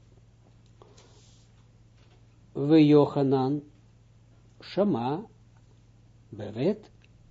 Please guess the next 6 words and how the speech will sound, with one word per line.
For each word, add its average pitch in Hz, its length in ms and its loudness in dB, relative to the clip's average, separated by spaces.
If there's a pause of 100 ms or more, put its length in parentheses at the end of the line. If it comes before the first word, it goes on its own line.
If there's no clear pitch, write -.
HaSohar. 143 760 -10 (1400)
Et 220 300 -4
Maaseh 175 580 -4
HaMashiach, 185 800 -6 (1800)
Veishlach 220 680 -4 (400)
Shnaim 226 580 -4